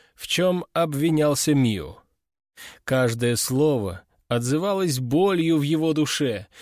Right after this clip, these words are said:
словно это были не слова, а удары острого клинка. Наконец вожак замолчал, и тут заговорил Рау, ставший голосом брата.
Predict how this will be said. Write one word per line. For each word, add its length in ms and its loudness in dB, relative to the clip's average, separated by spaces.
словно 520 0
это 220 -4
были 220 0
не 200 0
слова, 640 0
а 140 2
удары 600 2
острого 540 2
клинка. 640 0
Наконец 580 0
вожак 460 2
замолчал, 800 0
и 80 0
тут 220 -2
заговорил 640 2
Рау, 560 -2
ставший 760 -2
голосом 720 2
брата. 520 0